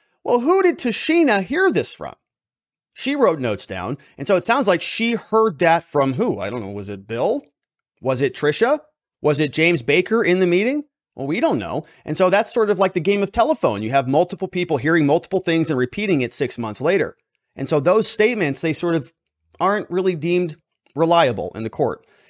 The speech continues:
And we say that's really hearsay, that's double hearsay, that's somebody saying, "I heard something and they heard something and they wrote it down."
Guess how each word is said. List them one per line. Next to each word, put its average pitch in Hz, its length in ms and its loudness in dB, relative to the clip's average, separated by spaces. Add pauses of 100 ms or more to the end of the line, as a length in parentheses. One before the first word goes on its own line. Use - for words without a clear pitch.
(100)
And 139 120 -6
we 165 100 2
say 160 220 2
that's 165 240 2
really 170 300 2
hearsay, 151 420 0
that's 127 180 2
double 156 360 2
hearsay, 160 400 0
that's 131 200 0
somebody 160 380 0
saying, 147 400 -2 (260)
"I 160 160 4
heard 170 340 0
something 160 540 0
and 117 140 -2
they 170 120 4
heard 185 320 -2
something 160 460 -2
and 127 80 0
they 185 100 4
wrote 165 220 2
it 147 100 -4
down." - 220 -6